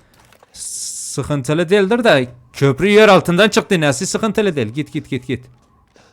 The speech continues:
Beni köprünün diğer tarafına çağırdı.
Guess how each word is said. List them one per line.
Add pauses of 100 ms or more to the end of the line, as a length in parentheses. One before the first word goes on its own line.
(1200)
Beni
köprünün
diğer
tarafına
çağırdı.